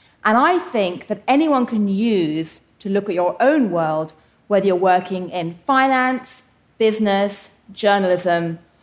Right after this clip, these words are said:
or just looking around your everyday life at things like face masks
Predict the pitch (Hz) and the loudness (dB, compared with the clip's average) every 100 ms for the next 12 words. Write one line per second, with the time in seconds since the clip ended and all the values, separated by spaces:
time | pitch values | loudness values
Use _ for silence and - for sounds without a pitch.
0 | _ _ 226 233 349 359 - 269 277 247 | _ _ -2 -2 0 -2 0 -4 -2 -2
1 | 233 208 196 202 208 220 214 196 175 240 | -2 -2 -2 0 2 2 0 -2 -2 0
2 | 262 226 208 175 170 165 160 160 - _ | 0 0 0 -2 0 0 0 -4 -12 _
3 | _ _ - 175 - 190 175 170 165 165 | _ _ -6 -4 -4 -4 -2 -4 -6 -4
4 | 156 156 160 - - _ _ _ _ - | -2 -2 -4 -8 -20 _ _ _ _ -2
5 | 269 247 - 180 143 - - - | 0 0 2 0 0 -4 -14 -18